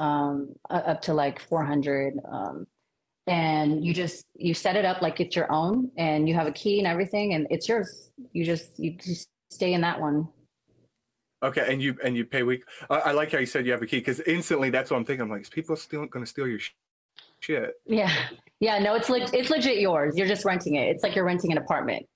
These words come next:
Speaker 1: so. Same thing, same
Speaker 2: Okay.
Speaker 1: concept. And then, you know, there, there's people with different businesses all around you, people that do hair, nails, uh, makeup, whatever, whatever you wanna have,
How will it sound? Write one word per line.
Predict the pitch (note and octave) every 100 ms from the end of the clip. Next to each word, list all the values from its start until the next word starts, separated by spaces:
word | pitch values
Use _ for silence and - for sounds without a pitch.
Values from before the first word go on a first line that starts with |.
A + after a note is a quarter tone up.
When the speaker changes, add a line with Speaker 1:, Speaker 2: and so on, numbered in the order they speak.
| -
Speaker 1:
so. | D3+ B2 D3+ D#3 _ -
Same | F3 E3+ D3+
thing, | C#3 C3+ D3 - -
same | C#3 G#3
Speaker 2:
Okay. | F#3
Speaker 1:
concept. | E3+ E3 E3+ E3
And | - F3
then, | E3 D#3 - - _
you | G3+
know, | F#3+
there, | F3 F#3 F3+
there's | G3+ F#3
people | - A3 G3+
with | F#3+ F3 -
different | - F3 F3+
businesses | D#3+ D3+ E3 - D#3+
all | D3 D3+
around | D3+ D3 C#3+
you, | D3+
people | D3 E3+ D3+
that | -
do | C#3
hair, | G#3 A3 G#3+ G#3
nails, | F#3+ F3+ F3+ F3 E3+ E3 - -
uh, | D3 C#3+ C#3+
makeup, | D3 E3 E3 D#3+ D3
whatever, | G#3+ F#3+ D3+
whatever | D3+ F3+ G3
you | G#3
wanna | F#3 D#3+ C#3+ C#3+
have, | C#3+ C#3+